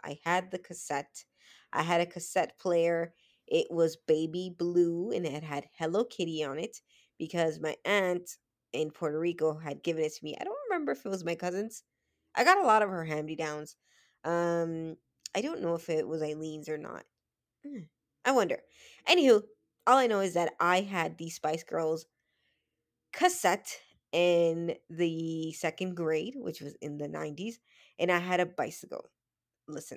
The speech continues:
I love bike riding. I'm looking at my bike right now in my room, and last summer I worked so much, I didn't get a chance to ride it. Hopefully this summer's a little different, and I'm able to take this bad boy on a spin. I need to get a bike rack for the car. Um,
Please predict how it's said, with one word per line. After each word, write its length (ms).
I 140
love 260
bike 220
riding. 420
I'm 220
looking 320
at 80
my 140
bike 260
right 180
now 240
in 120
my 80
room, 340
and 180
last 300
summer 260
I 100
worked 280
so 320
much, 320
I 80
didn't 140
get 160
a 20
chance 440
to 100
ride 240
it. 140
Hopefully 480
this 200
summer's 320
a 60
little 220
different, 440
and 100
I'm 120
able 240
to 100
take 300
this 240
bad 260
boy 160
on 140
a 20
spin. 600
I 60
need 100
to 100
get 140
a 140
bike 260
rack 240
for 120
the 120
car. 380
Um, 540